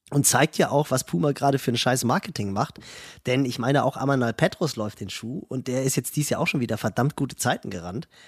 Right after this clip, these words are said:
Und es wird halt überhaupt nicht publik gemacht. Keiner weiß das.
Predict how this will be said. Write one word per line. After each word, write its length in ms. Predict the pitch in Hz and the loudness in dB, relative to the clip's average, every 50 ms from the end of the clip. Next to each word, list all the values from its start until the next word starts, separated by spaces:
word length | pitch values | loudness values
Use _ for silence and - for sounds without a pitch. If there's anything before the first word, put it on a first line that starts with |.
| - _ _ _ _ _ | -20 _ _ _ _ _
Und 360 | - 127 127 127 131 127 - - | -4 0 0 2 0 0 -2 -4
es 120 | 120 117 | 0 2
wird 160 | 135 143 135 | 2 2 4
halt 120 | 135 139 - | 2 0 0
überhaupt 320 | 120 131 - - - - | 0 0 0 0 -2 -2
nicht 100 | - - | -8 -6
publik 260 | - 127 110 147 247 - | -4 -4 -2 -2 -4 -6
gemacht. 440 | - - - - - - - - _ | -6 -8 -8 -8 -10 -12 -16 -12 _
Keiner 240 | - 127 135 143 147 | 0 2 2 4 4
weiß 240 | 135 - 226 - - | 2 2 0 -2 -6
das. 240 | - - - - | -10 -14 -16 -18